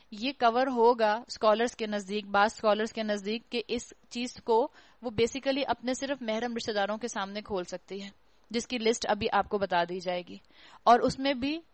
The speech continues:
दर्जे होंगे। मिसाल के तौर पर मैं अपना, और औरा कवर कैसे होगा? ऐसे नहीं कि ऐसे है दुपट्टा मेरा और मेरा हेयरलाइन भी नजर आ रहा है और मेरे बाल भी नजर आ रहे हैं और जो मैंने कानों में पहना वो भी नजर आ रहा है और जो मैंने गले में पेंडेंट पहने वो भी नजर आ रहे हैं।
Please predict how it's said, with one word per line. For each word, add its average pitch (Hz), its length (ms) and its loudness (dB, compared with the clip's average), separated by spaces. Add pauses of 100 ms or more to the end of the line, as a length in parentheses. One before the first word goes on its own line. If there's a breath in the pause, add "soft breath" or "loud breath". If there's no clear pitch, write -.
दर्जे 208 400 0
होंगे। 196 400 -4 (260 loud breath)
मिसाल 240 280 2
के 262 120 -4
तौर 233 220 4
पर 240 280 0 (340 soft breath)
मैं 247 200 0
अपना, 240 420 -2 (100)
और 233 120 8
औरा 226 300 4
कवर 254 260 0
कैसे 269 240 -2
होगा? 277 340 0 (380)
ऐसे 240 200 0
नहीं 269 200 0
कि 277 80 -2
ऐसे 208 360 -2
है 226 100 -4
दुपट्टा 190 380 -6
मेरा 190 260 -12 (440 soft breath)
और 226 120 -2
मेरा 226 220 2
हेयरलाइन 220 460 -2
भी 220 80 -8
नजर 208 260 -2
आ 196 120 2
रहा 196 100 -2
है 208 80 2
और 208 60 -2
मेरे 208 200 -6
बाल 185 240 -2
भी 202 120 -10
नजर 202 240 -6
आ 185 120 0
रहे 190 120 -4
हैं 196 80 -6
और 202 140 -4
जो 196 100 -14
मैंने 208 160 -8
कानों 196 320 -6
में 214 120 -10
पहना 196 240 -8
वो 196 160 -8
भी 190 120 -16
नजर 196 260 -6
आ 185 120 2
रहा 196 120 -2
है 202 60 -4
और 202 180 -2
जो 202 120 -12
मैंने 202 180 -6
गले 196 220 -6
में 208 120 -8
पेंडेंट 196 400 -8
पहने 196 220 -6
वो 196 140 -6
भी 190 100 -10
नजर 180 200 -8
आ 175 180 -4
रहे 196 140 -10
हैं। 196 120 -20